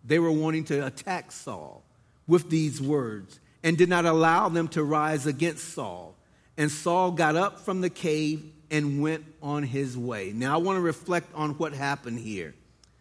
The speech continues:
because what would we have did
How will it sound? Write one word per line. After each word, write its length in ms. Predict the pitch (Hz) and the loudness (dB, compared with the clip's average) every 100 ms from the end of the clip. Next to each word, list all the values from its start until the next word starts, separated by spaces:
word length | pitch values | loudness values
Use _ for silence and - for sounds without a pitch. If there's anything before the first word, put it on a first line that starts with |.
| _ - | _ -6
because 380 | 156 170 156 - - - - - | 0 2 2 -4 -18 -20 -20 2
what 200 | 208 226 - - - _ _ 147 | 4 4 -2 -20 -20 _ _ 4
would 180 | 175 | 4
we 400 | 170 147 190 196 | 4 2 2 2
have 380 | 151 139 117 113 | 2 0 -2 -6
did 480 | 123 113 71 60 - | -4 -4 -6 -10 -16